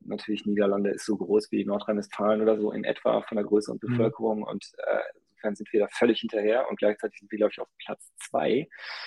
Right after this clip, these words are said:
Speaker 1: in,
Speaker 2: Ja.
Speaker 1: in Europa, auch wenn Norwegen und, und andere Länder da auch, äh, noch mal anders wahrgenommen werden. Aber da passiert schon viel und, und, ähm, jetzt ein bisschen vielleicht zu weit ausgeholt, aber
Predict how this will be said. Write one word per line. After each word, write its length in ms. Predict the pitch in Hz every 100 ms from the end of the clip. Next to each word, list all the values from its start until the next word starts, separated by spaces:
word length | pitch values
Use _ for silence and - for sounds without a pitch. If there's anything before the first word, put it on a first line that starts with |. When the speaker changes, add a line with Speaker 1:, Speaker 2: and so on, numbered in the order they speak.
| - _ -
Speaker 1:
in, 220 | 107 117
Speaker 2:
Ja. 160 | 123
Speaker 1:
in 40 | -
Europa, 580 | 104 104 - 139 139 - _ -
auch 160 | - -
wenn 460 | 107 104 98 - _ _ _ -
Norwegen 640 | 95 107 104 107 101 98
und, 160 | 110 -
und 180 | 95
andere 240 | 110 101 104
Länder 240 | 98 98
da 160 | 98 95
auch, 400 | - 98 - -
äh, 100 | 98
noch 200 | 101 104
mal 340 | 98 98 98 _ _ -
anders 280 | 104 104 107
wahrgenommen 340 | 117 117 113
werden. 240 | 104 107
Aber 340 | 104 101 104 - - - - _
da 80 | 107
passiert 400 | - - 151 156
schon 120 | 170
viel 320 | - 185 185 -
und, 220 | 127 127
und, 240 | 117 117 - - - _ _ -
ähm, 380 | 107 107 104 - _ _ _ -
jetzt 200 | 104 107
ein 40 |
bisschen 400 | 131 127 107 104
vielleicht 280 | - 110 -
zu 120 | 113
weit 140 | 110 -
ausgeholt, 440 | 120 - 123 123
aber 460 | 104 104 104 104